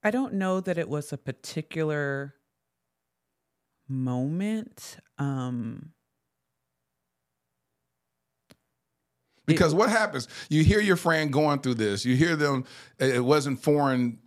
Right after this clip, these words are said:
Speaker 2: uh, to you to know that she needed a kidney, right? That wasn't the first time that you heard that when you saw the podcast, was it?
Speaker 1: So, it, no, it wasn't. But it was the first time I saw it so formally,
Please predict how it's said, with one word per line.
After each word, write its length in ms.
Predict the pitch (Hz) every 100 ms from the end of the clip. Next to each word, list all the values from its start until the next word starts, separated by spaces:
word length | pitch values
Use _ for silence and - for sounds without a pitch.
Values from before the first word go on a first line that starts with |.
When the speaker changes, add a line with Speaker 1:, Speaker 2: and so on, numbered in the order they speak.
| _ _ -
Speaker 2:
uh, 240 | 110 110
to 160 | 110 123
you 160 | 123
to 280 | 117 113 107
know 340 | 104 113 127 123
that 160 | 110
she 140 | 110 113
needed 320 | 117 107 98
a 60 |
kidney, 400 | 95 135 123 110 98
right? 300 | 90 87 - _ _ _ -
That 140 | 113
wasn't 200 | 131 120
the 80 | 117
first 320 | 120 123 117
time 340 | - 117 113 110
that 220 | 110 -
you 240 | 113 107 92
heard 440 | - 123 139 127
that 280 | 107 101 90
when 140 | 104
you 60 | 107
saw 260 | 104 110 101
the 80 |
podcast, 580 | 98 120 123 120 95 95
was 240 | 95 98 104
it? 100 | - - _ _ _ _ _ -
Speaker 1:
So, 640 | - 262 233 226 214 - _
it, 160 | - - - _ _ _ -
no, 360 | 208 240 277
it 80 | 285
wasn't. 500 | 151 131 120 120 110 -
But 520 | - 131 180 160 135 -
it 160 | 180 -
was 220 | 190 190
the 80 | 170
first 340 | - 170 170
time 360 | - 180 165 156 _ 139
I 120 | 143
saw 420 | 135 - 143 135
it 120 | 123
so 200 | - 131
formally, 880 | 110 - - 120 110 117 - - -